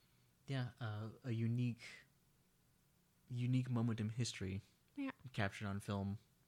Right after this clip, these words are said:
Speaker 1: Uh, this,
Speaker 2: Yeah.
Speaker 1: the genuine outpouring of emotion due to it being filmed while the war was still going on.
Speaker 2: Yeah. I even, I wrote in my, <laughs> I wrote it in my notes here, "I'm not super patriot-, uh, patriotic,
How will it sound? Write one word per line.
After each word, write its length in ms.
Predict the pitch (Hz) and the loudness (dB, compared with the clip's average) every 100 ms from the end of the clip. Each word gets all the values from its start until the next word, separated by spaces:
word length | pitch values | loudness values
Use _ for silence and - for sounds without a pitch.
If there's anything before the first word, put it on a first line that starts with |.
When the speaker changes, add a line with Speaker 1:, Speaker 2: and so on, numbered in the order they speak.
| _ _ _ _ | _ _ _ _
Speaker 1:
Uh, 40 | 117 | -8
this, 180 | 104 240 | -2 -2
Speaker 2:
Yeah. 100 | 233 113 123 | -2 -4 -4
Speaker 1:
the 140 | 110 | 0
genuine 500 | 101 107 101 101 101 95 | 0 2 2 2 0 -2
outpouring 460 | 95 - 101 98 | -4 -6 -6 -4
of 80 | 95 | -2
emotion 540 | 98 101 101 101 104 117 - - - | -2 -2 -2 0 0 -2 -10 -20 -14
due 200 | - 104 101 | -4 0 0
to 40 | |
it 160 | 98 - | -2 -4
being 180 | 98 | -4
filmed 300 | 98 104 101 | -2 -2 -2
while 180 | 101 95 | -2 -2
the 80 | 95 | -2
war 180 | 101 98 | -2 -2
was 120 | 101 | -2
still 200 | - 104 | 0 0
going 260 | 98 98 101 | 2 2 2
on. 340 | 101 101 101 - - - | 0 0 -2 -4 -16 -2
Speaker 2:
Yeah. 220 | 233 208 - - - _ _ - - - - | 0 0 -4 -16 -20 _ _ -20 -20 -20 -4
I 40 | |
even, 240 | 226 214 220 - | -2 0 -2 -2
I 120 | 220 | -2
wrote 320 | 214 220 220 | 2 2 2
in 140 | 208 202 | 0 0
my, 360 | 202 196 220 | 0 -2 0
<laughs> 500 | 247 240 392 392 381 | 2 10 10 10 4
I 100 | - | -2
wrote 260 | 285 262 247 | 0 0 2
it 140 | 220 - | 0 0
in 320 | 226 220 220 - - - | -2 -2 -4 -8 -20 -2
my 180 | 226 220 | 2 2
notes 260 | 208 208 | 2 -2
here, 140 | - 220 | 0 0
"I'm 200 | 233 427 | 0 4
not 180 | 466 | 2
super 220 | - - 311 | 2 0 2
patriot-, 540 | 294 262 247 226 220 | 2 0 0 0 0
uh, 220 | 214 240 233 | 2 0 0
patriotic, 640 | 247 - 240 214 202 190 | -4 -4 0 2 0 -2